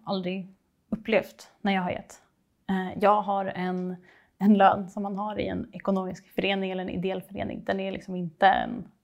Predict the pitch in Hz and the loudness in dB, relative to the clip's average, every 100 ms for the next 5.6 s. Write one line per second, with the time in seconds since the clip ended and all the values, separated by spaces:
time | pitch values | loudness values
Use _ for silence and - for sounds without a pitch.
0 | _ 202 196 190 185 190 - - 180 185 | _ -10 -8 -6 0 -2 -2 -2 -2 -2
1 | - - - 196 202 196 - - - - | -12 -10 0 4 6 4 2 -6 -10 -6
2 | 196 196 190 185 - - - - - - | -4 -4 -6 -6 -2 -2 -6 -20 -20 -20
3 | _ - 208 196 185 180 180 214 190 175 | _ 0 2 2 0 -6 -10 -12 -10 -12
4 | 165 185 180 180 180 180 185 190 185 - | -12 -10 -6 -6 -6 -8 -8 -10 -12 -14
5 | - - - - 67 65 | -10 -10 -10 -8 -6 -6